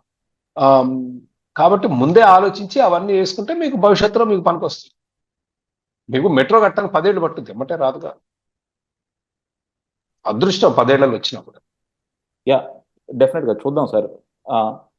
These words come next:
Speaker 2: ఒకటైతే నిజం సార్, ఎందుకంటే రేవంత్ రెడ్డి గారి మీద జనాలు కూడా చాలా ఎక్స్‌పెక్టేషన్స్ పెట్టుకున్నారు, especially రియల్ ఎస్టేట్ రంగం కావచ్చు,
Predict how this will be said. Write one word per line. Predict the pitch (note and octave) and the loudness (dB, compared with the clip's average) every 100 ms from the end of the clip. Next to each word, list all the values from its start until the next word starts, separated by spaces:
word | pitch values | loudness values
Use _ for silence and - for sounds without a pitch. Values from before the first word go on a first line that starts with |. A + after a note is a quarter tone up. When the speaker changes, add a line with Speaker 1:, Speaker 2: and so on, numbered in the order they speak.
| _ _ | _ _
Speaker 2:
ఒకటైతే | A#2+ F3 F#3 F#3 | -4 0 0 0
నిజం | F#3+ C#3+ E3 | -2 -2 -2
సార్, | A2+ G#2 | -4 -4
ఎందుకంటే | A#2 B2+ D3+ D#3 | -6 -4 -4 -2
రేవంత్ | C3 B2 D#3 D3 | -2 -2 -4 -6
రెడ్డి | C#3 C3+ | -4 -2
గారి | B2 | -2
మీద | B2+ C3 | -4 -4
జనాలు | G#2+ C3+ C3+ | -2 -2 -4
కూడా | C#3+ - A2 | -6 -8 -4
చాలా | B2+ C#3+ | -2 -2
ఎక్స్‌పెక్టేషన్స్ | - - B2+ B2 A2 | -6 -12 -14 -14 -14
పెట్టుకున్నారు, | G#2+ - G#2+ E3+ | -12 -10 -10 -8
especially | D3+ D3+ C#3 - B2 | -8 -8 -10 -8 -8
రియల్ | A2 B2 | -6 -6
ఎస్టేట్ | C3 C3 A2 | -6 -6 -6
రంగం | A2 A2+ | -8 -6
కావచ్చు, | A2 G#2+ - E3 | -4 -4 -8 -14